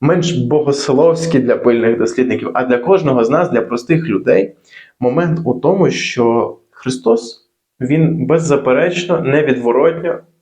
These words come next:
є царем, і Його коронація — це стовідсотковий факт у Всесвіті. Але не факт,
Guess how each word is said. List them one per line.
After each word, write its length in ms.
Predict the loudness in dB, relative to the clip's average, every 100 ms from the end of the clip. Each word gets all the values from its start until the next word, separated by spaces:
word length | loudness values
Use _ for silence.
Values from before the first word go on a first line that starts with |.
| _ _ _
є 200 | 0 2
царем, 720 | 0 -2 0 0 0 -4 -6 -12 _ _
і 460 | 0 2 4 2 2 -2 -6
Його 240 | -2 0 0
коронація — 800 | 0 0 0 -2 -4 0 0 0
це 640 | 0 2 4 2 0 -4 -12
стовідсотковий 840 | -4 0 0 -2 -6 -2 0 0
факт 380 | 0 -4 -6 -18 _ _ _ _ _ _
у 60 | -2
Всесвіті. 760 | 0 0 0 -4 -8 -8 -12 -18 _ _ _ _ _ _ _
Але 640 | -2 0 2 2 2 0 -2
не 220 | 0 0
факт, 680 | -2 -2 0 -2 -6 -12